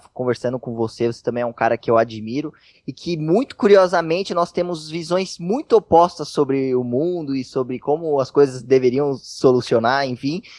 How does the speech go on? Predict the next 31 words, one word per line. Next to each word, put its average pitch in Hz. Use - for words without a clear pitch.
E 208
isso 233
não 226
muda 226
nada 214
a -
nossa 208
relação. 190
E 165
isso 202
que -
eu 185
acho 185
muito 190
ótimo, 175
porque 170
a 139
gente 165
vê 170
que -
cada 214
vez 190
mais 156
tá 156
escasso 170
relações 156
de 135
discordância 139
e 180
de 175
amor. 147